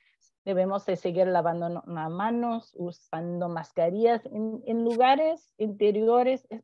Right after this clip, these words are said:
pero especialmente con personas vulnerables, ¿no? Y si haya y va a haber o-, otras oleadas de infección,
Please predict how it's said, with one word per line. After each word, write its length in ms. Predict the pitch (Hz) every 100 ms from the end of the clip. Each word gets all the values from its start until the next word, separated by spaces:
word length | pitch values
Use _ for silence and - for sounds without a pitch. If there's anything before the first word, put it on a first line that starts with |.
| _
pero 200 | 233 247
especialmente 1000 | 247 - 269 294 285 262 262 262 262 254
con 240 | - 202
personas 440 | 196 185 190 196 202
vulnerables, 800 | 165 160 147 151 156 160 165 _
¿no? 320 | - 180 233 - _ _ _ _ _ _
Y 460 | - 254 262 269 285 _ _ _ _ _ _ _
si 200 | 214 - _
haya 560 | - 214 220 233 247 -
y 140 | 185
va 420 | 185 185 214 247 269
a 20 |
haber 440 | 226 214 208 240 - _ _ _
o-, 200 | 208 -
otras 480 | 208 226 240 240 220
oleadas 580 | 190 175 175 170 175
de 80 | 175
infección, 680 | 156 151 151 - - 147